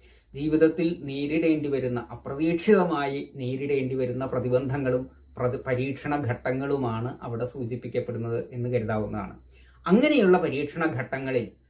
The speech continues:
തന്റെ ആത്മധൈര്യവും പ്രത്യുത്പന്ന മതിത്വവും അതാത് സമയത്ത് ചെയ്യേണ്ടതിനെ പറ്റിയുള്ള ബോധ്യം, അതും നയജ്ഞതയും,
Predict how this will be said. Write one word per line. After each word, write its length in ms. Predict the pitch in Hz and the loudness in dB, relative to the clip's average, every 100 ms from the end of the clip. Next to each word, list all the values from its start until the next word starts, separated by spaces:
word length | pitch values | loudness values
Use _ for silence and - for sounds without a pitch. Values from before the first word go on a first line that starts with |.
| _ - | _ -6
തന്റെ 260 | 123 131 160 127 | -2 0 0 0
ആത്മധൈര്യവും 1160 | 123 123 147 151 127 139 143 147 156 202 - - _ | -4 -2 -2 -2 0 -2 0 2 2 2 -2 -18 _
പ്രത്യുത്പന്ന 680 | - 127 - 185 175 180 165 | -10 -10 2 4 6 4 4
മതിത്വവും 680 | 160 135 127 131 120 110 113 | 2 0 -4 -2 -2 -2 -4
അതാത് 340 | 123 139 151 | -2 -2 -2
സമയത്ത് 540 | 151 143 147 147 165 165 | -2 -2 -2 0 2 2
ചെയ്യേണ്ടതിനെ 640 | 131 131 139 143 147 147 | 0 -2 0 0 0 0
പറ്റിയുള്ള 400 | 135 123 135 131 | -4 -4 -6 -4
ബോധ്യം, 460 | 131 117 110 - 123 - _ - | -2 -2 -4 -6 -12 -14 _ -8
അതും 360 | 120 135 175 - - 131 | -6 -4 -4 -6 -16 -4
നയജ്ഞതയും, 920 | 127 127 - - 165 165 147 117 | 0 2 0 0 4 6 4 2